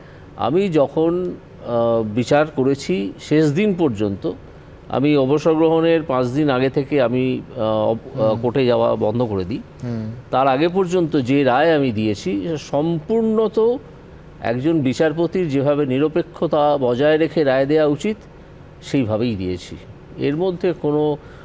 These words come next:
Speaker 1: কোনো সন্দেহ আমার নেই। এবং যারা সেই রায়ের অন্তত, আহ, সেই মামলায় অন্তত অর্ডার পাননি, বিরুদ্ধে
Speaker 2: হুম।
Speaker 1: গেছে, আমার মনে হয় না তারাও কেউ এই কথা বলবেন। কিছু রাজনৈতিক লোকজন আছে যাদের
Speaker 2: হুম।
Speaker 1: কাণ্ডজ্ঞান,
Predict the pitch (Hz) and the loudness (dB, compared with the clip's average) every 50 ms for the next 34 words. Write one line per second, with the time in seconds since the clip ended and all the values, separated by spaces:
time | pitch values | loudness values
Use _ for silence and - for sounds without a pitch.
0 | - - - - - 151 165 180 196 214 214 185 - - 151 156 165 170 180 180 | -20 -20 -20 -12 -4 -2 0 0 2 0 0 0 0 0 0 2 2 2 2 4
1 | 180 170 131 127 147 165 175 180 180 190 202 226 226 - - - 127 135 139 147 | 4 4 2 2 2 2 2 2 0 0 0 -2 -4 -8 -10 -6 -4 -2 0 0
2 | 151 156 156 147 120 127 123 127 139 147 156 160 151 - - - - - - - | 2 2 2 2 2 2 2 4 4 2 2 2 0 -4 -10 -18 -20 -20 -20 -20
3 | - - - 143 135 147 151 147 135 127 127 139 143 147 156 160 156 135 - 139 | -20 -8 -4 -2 0 2 2 4 4 4 4 4 4 2 2 2 2 0 0 -2
4 | 139 135 131 143 143 131 135 147 143 135 127 117 - - 113 120 120 120 120 117 | -2 -2 -2 -2 -4 -2 0 0 0 0 -2 -4 -10 -10 -4 -2 0 0 2 0
5 | 120 117 - - - - - - - - - - - - - - - 127 - - | 0 -2 -6 -10 -18 -20 -20 -20 -20 -20 -20 -20 -20 -20 -20 -18 -16 -16 -4 -2
6 | 147 139 123 127 127 131 135 143 151 151 143 143 139 127 143 135 123 139 135 127 | 0 0 2 2 2 2 2 4 4 4 4 4 2 0 -2 -2 0 0 0 0
7 | 123 - - - - 135 143 160 147 131 - 165 165 170 165 143 117 104 113 139 | 0 -2 -2 -2 0 2 2 2 2 0 0 0 2 2 2 2 0 2 2 2
8 | 165 175 147 120 156 135 107 107 104 - - 165 180 208 - - - - - - | 2 2 0 0 0 0 2 0 0 0 -2 -4 -4 -4 -6 -8 -14 -20 -20 -20
9 | - - - 135 135 160 185 175 156 147 160 175 180 185 190 185 175 - 135 123 | -20 -16 -8 -6 -4 -2 -2 -2 0 0 0 0 0 0 0 0 0 0 0 2
10 | 135 151 165 151 175 165 147 135 110 113 101 104 104 92 95 90 85 85 85 71 | 2 2 0 2 2 2 2 2 0 0 -2 -2 -2 -2 -2 -4 -4 -4 -8 -10
11 | - - - - - - - - - - - - - 135 127 - 190 180 147 127 | -12 -18 -20 -20 -20 -20 -20 -20 -20 -20 -20 -8 -8 -8 -4 -2 -2 -2 0 0
12 | 117 104 107 113 120 156 190 202 240 262 208 196 202 185 165 170 175 160 151 139 | 0 0 0 0 0 0 0 2 0 0 0 0 -2 0 0 0 0 2 0 0
13 | 127 - 208 240 285 254 151 143 147 117 110 131 123 131 143 135 127 143 147 143 | -2 -2 -4 -2 0 0 2 2 2 0 0 -2 0 0 0 0 0 0 0 0
14 | 143 139 127 127 | 0 0 -2 -4